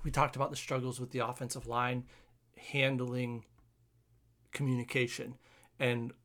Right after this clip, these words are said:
Illinois is gonna come from everywhere. They're gonna really try to fill every gap. I, I think it's a game, though, especially somebody like Caleb Johnson, you might see him go for two, one,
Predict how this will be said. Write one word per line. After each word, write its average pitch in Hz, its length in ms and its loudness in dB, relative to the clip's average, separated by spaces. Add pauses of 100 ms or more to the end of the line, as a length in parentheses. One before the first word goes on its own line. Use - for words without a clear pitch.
(140)
Illinois 135 280 6
is 120 100 2
gonna 120 160 0
come 117 280 -2
from 117 240 -6
everywhere. 113 580 -2
They're 113 140 -6
gonna 117 260 -4 (200)
really 123 760 2 (300)
try 127 180 0
to 120 60 0
fill 127 300 0
every 120 260 -2
gap. 113 420 -2 (520)
I, - 120 -8 (140)
I 143 60 2
think 165 260 0
it's 123 140 -2
a 160 60 -4
game, 143 320 -2
though, 143 300 -2 (240)
especially - 360 0
somebody 139 300 0
like 127 320 -2 (720)
Caleb 131 360 2
Johnson, 135 500 0
you 139 100 0
might 131 180 0
see 147 140 -2
him 123 120 2
go 123 180 0
for 117 260 -4 (360)
two, 135 500 2 (460)
one, 127 600 0